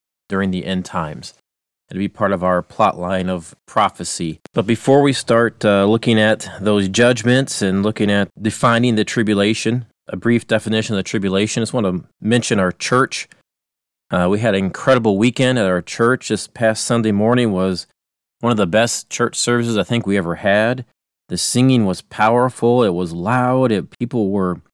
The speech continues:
singing with all their hearts. The, the music, the song selection, everything about the music Sunday was just incredible. We had such a wonderful worship service, uh, with the music, and then, uh,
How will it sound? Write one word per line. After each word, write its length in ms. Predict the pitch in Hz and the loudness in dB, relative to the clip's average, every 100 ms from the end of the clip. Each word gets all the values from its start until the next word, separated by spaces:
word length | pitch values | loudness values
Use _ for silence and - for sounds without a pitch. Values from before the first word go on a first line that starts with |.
| _ _ _ - | _ _ _ -10
singing 420 | - 139 139 120 | -2 2 4 2
with 120 | 101 | 2
all 200 | 107 113 | 2 2
their 160 | 98 85 | 2 0
hearts. 460 | - 120 131 - | 2 4 4 -2
The, 140 | - 82 | -8 -6
the 220 | 73 87 | -6 -4
music, 540 | 92 110 143 117 127 | 0 2 2 2 -2
the 100 | 92 | -4
song 340 | - 117 120 127 | -4 0 2 0
selection, 640 | - 113 117 - 110 92 | -2 -2 -2 -4 -4 -2
everything 680 | 113 120 123 120 - 107 98 | 0 0 2 0 -2 -2 0
about 400 | 87 98 107 - _ _ _ _ _ - | 0 4 2 2 _ _ _ _ _ -4
the 120 | 101 | 0
music 440 | 92 110 104 101 | 2 2 2 0
Sunday 440 | - - 110 107 107 | -4 0 0 2 0
was 240 | 95 90 | 0 -4
just 320 | - 104 - | -4 -4 -4
incredible. 680 | 85 - - 117 117 123 127 _ _ _ _ _ | -8 -6 0 2 4 2 0 _ _ _ _ _
We 80 | 98 | -2
had 120 | 95 | -2
such 300 | - 117 110 | -2 -4 -2
a 60 | 95 | -2
wonderful 800 | 87 92 120 123 - 107 95 82 | -2 0 2 2 0 -2 -2 -6
worship 480 | 92 120 117 113 - | -2 -2 0 -4 -4
service, 560 | - 123 131 165 - - _ _ _ - | -2 0 0 -2 -6 -10 _ _ _ -6
uh, 220 | 90 90 | 0 0
with 140 | 92 | -2
the 100 | - | -2
music, 640 | 87 95 120 120 127 127 - | 0 2 4 2 0 -2 -2
and 180 | 95 | -2
then, 300 | 92 95 95 | 0 -2 -2
uh, 420 | 90 85 82 82 | -4 -6 -8 -10